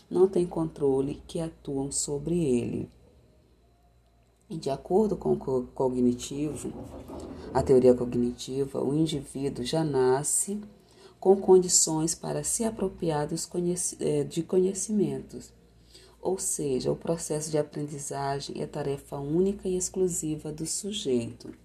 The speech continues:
O processo cognitivo também envolve habilidades relacionadas ao desenvolvimento do pensamento, raciocínio, linguagem, memória, abstração,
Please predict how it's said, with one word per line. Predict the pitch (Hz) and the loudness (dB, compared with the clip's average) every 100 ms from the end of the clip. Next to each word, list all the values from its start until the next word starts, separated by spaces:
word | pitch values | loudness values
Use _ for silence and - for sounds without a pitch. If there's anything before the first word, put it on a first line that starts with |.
| _ _ - - _ _ - _ _ _ | _ _ -20 -20 _ _ -20 _ _ _
O | 262 370 | -8 -8
processo | 359 - 214 - 160 160 - | -6 -4 -2 0 0 0 -4
cognitivo | 151 147 143 139 - - 151 151 156 | -4 -2 -4 -4 -6 -4 -2 -2 -4
também | 147 135 131 139 139 | -6 -6 -4 -2 -2
envolve | 139 139 139 143 | -2 0 0 0
habilidades | 165 170 175 180 139 131 127 139 165 170 - _ _ - - - | -4 -2 0 0 0 2 2 0 -2 -4 -10 _ _ -20 -20 -16
relacionadas | 175 165 160 - 160 143 139 143 | -6 -2 -2 -2 0 0 0 2
ao | 147 | 2
desenvolvimento | 147 175 170 175 170 165 170 160 143 143 147 | 2 -2 -2 -2 0 -2 0 0 2 2 -2
do | 151 | -6
pensamento, | 151 160 160 - 185 160 135 - - - - - - - - - | -6 -6 -6 -6 -4 0 0 -2 -6 -16 -18 -20 -20 -20 -20 -10
raciocínio, | - 131 - 127 - - 139 135 143 143 143 - - | -6 -4 -2 0 2 2 2 2 0 -2 -6 -18 -12
linguagem, | 143 143 135 127 123 123 123 127 123 123 - _ - _ | -4 -2 0 -2 0 2 2 2 0 -2 -8 _ -20 _
memória, | 170 214 175 135 127 131 127 123 123 - - - _ _ | 0 2 2 0 0 0 0 -2 -4 -14 -20 -20 _ _
abstração, | - 143 139 139 - 131 - - - 127 120 120 123 | -6 -4 -2 -6 -6 -4 2 2 4 6 6 4 -4